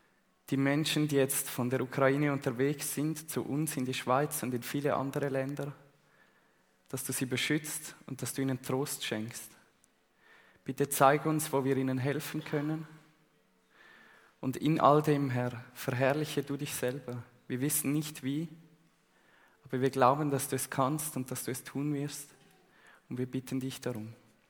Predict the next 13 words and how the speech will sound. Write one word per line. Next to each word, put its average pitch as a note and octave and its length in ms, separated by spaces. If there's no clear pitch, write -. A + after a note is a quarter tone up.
Und C3+ 120
jetzt - 480
schenk D3 380
uns C#3+ 220
ein A#2+ 340
Herz, C#3+ 420
das B2+ 160
bereit C#3 440
ist C#3+ 240
auf B2+ 100
dein B2+ 220
Wort C3+ 340
und B2 180